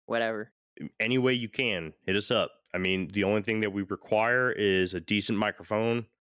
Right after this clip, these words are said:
Speaker 2: and internet access through a laptop or computer. That's it. Obviously, the, the microphone's a little expensive, so, I mean, um, we're not gonna pay for it for you, unfortunately.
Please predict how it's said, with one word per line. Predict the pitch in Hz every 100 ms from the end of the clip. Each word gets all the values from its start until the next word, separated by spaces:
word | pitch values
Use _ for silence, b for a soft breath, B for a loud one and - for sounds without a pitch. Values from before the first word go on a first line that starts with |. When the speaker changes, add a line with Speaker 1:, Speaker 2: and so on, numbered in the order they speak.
| _
Speaker 2:
and | 87 87 87 85 87 85 85 82 80 - -
internet | 110 110 104
access | - 107 - 107 101 - - _ -
through | 104 98
a |
laptop | 90 85 - 73 - _ _ _ _ _ -
or | 92 87 90 -
computer. | - 95 92 80 78 - _ _
That's | 87 90
it. | 95 82 - _ _ _
Obviously, | 87 87 85 95
the, | 85 -
the |
microphone's | 104 110 101 117 107
a | 104
little | 110 107
expensive, | 101 110 107 120 123
so, | - 95 95 92
I |
mean, | 92 92 92 -
um, | 92 90
we're | 92
not | 92 87
gonna | 90 - _ _ -
pay | 87
for | 87 - 78
it | -
for | 82
you, | 82 85
unfortunately. | 80 - 110 - 80 76